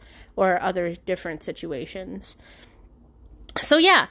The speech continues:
So, um, after you get your shot, you have to sit for fifteen minutes 'cause apparently within fifteen minutes,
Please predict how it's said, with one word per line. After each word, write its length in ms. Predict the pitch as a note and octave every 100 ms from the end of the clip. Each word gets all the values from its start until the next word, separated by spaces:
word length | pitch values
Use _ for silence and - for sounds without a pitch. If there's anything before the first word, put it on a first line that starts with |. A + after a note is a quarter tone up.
| - -
So, 680 | - A#3 A3 A3 G#3+ G#3 -
um, 800 | G3+ F#3+ F#3+ F#3 F#3 F#3+ G3 -
after 300 | G3+ G3 G#3
you 40 |
get 140 | G3 F#3
your 80 | G3+
shot, 380 | - E4 C#4+
you 100 | A3+
have 180 | A3 G#3+
to 60 | G#3+
sit 300 | - D#4 D#4+
for 120 | C4+
fifteen 440 | B3+ B3 - A3+ G3
minutes 360 | F#3+ A3 -
'cause 200 | - F#3+
apparently 680 | F3+ - F3+ E3 F3 E3+ F#3 - - -
within 340 | A#3+ D4+ D4
fifteen 440 | C4 A#3 - A#3 G3
minutes, 440 | F#3 F3+ - -